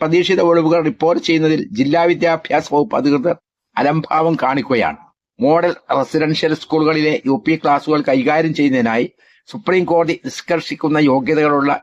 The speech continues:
യു പി അധ്യാപകരെ പരിഗണിക്കണം. നിലവിൽ ഇവിടത്തെ യു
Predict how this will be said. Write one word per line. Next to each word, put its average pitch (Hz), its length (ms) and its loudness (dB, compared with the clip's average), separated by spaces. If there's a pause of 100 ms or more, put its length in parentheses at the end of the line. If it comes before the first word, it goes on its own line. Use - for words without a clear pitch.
യു 131 180 0
പി 160 60 0
അധ്യാപകരെ 139 840 0
പരിഗണിക്കണം. 123 560 -2 (880)
നിലവിൽ 175 360 0
ഇവിടത്തെ 170 500 0
യു 151 160 2